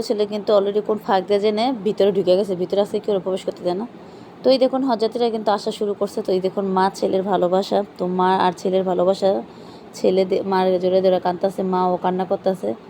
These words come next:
তো প্রত্যেকটা মা যেন ছেলেকে এভাবে ভালোবাসে, আর ছেলে মা ভালোবাসা যে এরকমই থাকে সবার ঘরে ঘরে। দেখছেন উনি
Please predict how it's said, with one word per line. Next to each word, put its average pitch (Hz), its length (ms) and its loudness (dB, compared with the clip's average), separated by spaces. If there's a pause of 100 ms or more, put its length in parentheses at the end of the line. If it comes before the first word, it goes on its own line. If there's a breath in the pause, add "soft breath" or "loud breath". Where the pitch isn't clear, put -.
(320 loud breath)
তো 240 60 2 (100)
প্রত্যেকটা 254 360 -2 (100)
মা 226 60 2 (100)
যেন 226 100 -2 (100)
ছেলেকে 214 280 0
এভাবে 208 200 2 (100)
ভালোবাসে, 196 400 2
আর 185 120 -8
ছেলে 202 180 0 (100)
মা 202 80 0 (140)
ভালোবাসা 190 400 2
যে 196 120 0
এরকমই 190 380 -2
থাকে 185 240 -6
সবার 185 280 2
ঘরে 175 240 4
ঘরে। 180 160 4 (640 loud breath)
দেখছেন 226 240 -4 (360)
উনি 185 100 -2